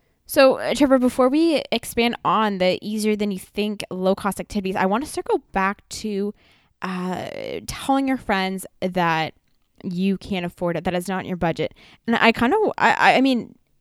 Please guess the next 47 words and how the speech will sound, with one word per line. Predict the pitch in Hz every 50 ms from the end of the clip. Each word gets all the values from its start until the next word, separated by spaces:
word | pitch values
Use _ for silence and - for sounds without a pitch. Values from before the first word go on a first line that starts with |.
| - 196 -
tell | - 233 262
me | 381
if | 403 -
I'm | 285 208 190
wrong, | 190 208 214 214 190
but | 180 175 120 - - -
like | 180 220 254 - -
you | 285
said, | 254 - 262 254 226 196
that | 202 208 - -
never, | 202 214 226 247 285 277 277 233 - 214
that | 233 233 -
point | - 330 - -
never | 349 339 311 277
gets | 262 254 - - -
easier. | - 254 302 311 - 254 196 180
And, | 123 185 233 233 - _ - _ _ _ _ _ _ _ _ _ _
and, | 208 254 254 233 - - _ _ _ _ _ _ _ -
uh, | 67 76 76 76 73 - - - - -
what | 247 240 254 311 - - -
I | 233 247 311 381
find, | - - - - 208 233 277 277 233 202
and, | 196 196 185 - -
and | - 214 202 - - - - -
it, | - 220 -
tell | - 240 269
me, | 302 370 359 269 196 - 202
tell | 233 262
me | 262 254
if | 233 -
you | 254 247
find | 262 240 214 190
the | 185
same | - 202 180 185 185
thing, | - 269 294 302 285 233
but | 202 180 - - _ _ _ _ _ - -
when | - 233 240 240 240
you | 247 302
receive, | 440 403 - - - 277 269 269 247 220 208
and | 220 220
I, | 185 233 277 240 -
I | - 233
have | 226 220 254 277 -
received | 311 - - 269 247 233 208 185 - -
kind | - 220 202
of | 185 196
some | - - 190 180 175